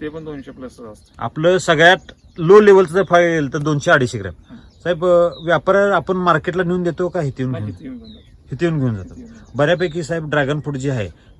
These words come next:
Speaker 2: ते सगळ्यांचं वन टाइम येतं.
Speaker 1: हा.
Speaker 2: त्यावेळेला शेतकऱ्यांना ते विक्रीसाठी लय, म्हणजे, तारांबळ उडते त्यांची.
Speaker 1: हं.
Speaker 2: असं कधी घडलं का आपल्याला?
Speaker 1: नाही.
Speaker 2: का बरं?
Speaker 1: आधीपासूनच,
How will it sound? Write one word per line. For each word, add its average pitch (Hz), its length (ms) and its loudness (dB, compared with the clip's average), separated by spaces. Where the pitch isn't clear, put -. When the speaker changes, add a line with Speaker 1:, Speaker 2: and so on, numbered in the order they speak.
Speaker 2:
ते 160 80 -4
सगळ्यांचं 170 460 0
वन 165 220 0
टाइम 131 200 0
येतं. 98 180 -10
Speaker 1:
हा. 113 360 -20
Speaker 2:
त्यावेळेला 165 320 0
शेतकऱ्यांना 156 500 -6
ते 170 60 -4
विक्रीसाठी 156 600 -2
लय, 165 340 0
म्हणजे, 143 220 -6
तारांबळ 170 400 4
उडते 131 240 0
त्यांची. 101 260 -8
Speaker 1:
हं. 87 120 -12
Speaker 2:
असं 143 200 -4
कधी 180 160 0
घडलं 135 260 0
का 123 60 -2
आपल्याला? - 300 -8
Speaker 1:
नाही. - 340 -20
Speaker 2:
का 180 100 4
बरं? 160 180 0
Speaker 1:
आधीपासूनच, 165 560 -16